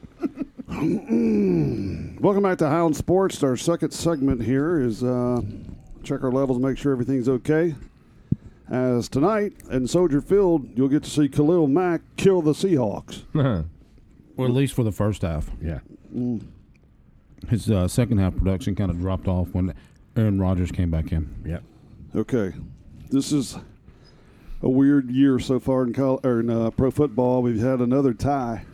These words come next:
Speaker 2: Yeah.
Speaker 1: Vikings, Packers. What's up with the ties?
Speaker 2: Well, they've changed the rules on the ties now.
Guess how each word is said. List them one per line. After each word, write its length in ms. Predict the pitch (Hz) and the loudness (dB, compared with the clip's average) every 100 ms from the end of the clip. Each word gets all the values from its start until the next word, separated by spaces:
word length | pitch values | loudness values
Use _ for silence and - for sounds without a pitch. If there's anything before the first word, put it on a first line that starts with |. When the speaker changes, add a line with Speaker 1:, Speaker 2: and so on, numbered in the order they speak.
| - - | -20 -8
Speaker 2:
Yeah. 140 | 98 143 147 | -2 0 0
Speaker 1:
Vikings, 260 | 151 131 | 0 0
Packers. 500 | - 156 151 123 110 | 2 2 0 -2 -2
What's 200 | 127 131 | 0 0
up 160 | 156 151 | 0 0
with 120 | 139 | -2
the 80 | 120 | -4
ties? 600 | - 131 127 107 98 90 - | -2 0 0 0 -4 -8 -8
Speaker 2:
Well, 140 | 98 | -6
they've 160 | 101 90 | -4 -4
changed 340 | - 143 107 | -2 0 0
the 60 | 85 | -2
rules 420 | 80 117 98 80 | -2 0 0 -2
on 120 | 78 | -2
the 60 | 73 | -4
ties 480 | 65 71 67 60 65 | -6 -10 -8 -12 -12
now. 300 | 65 57 | -12 -14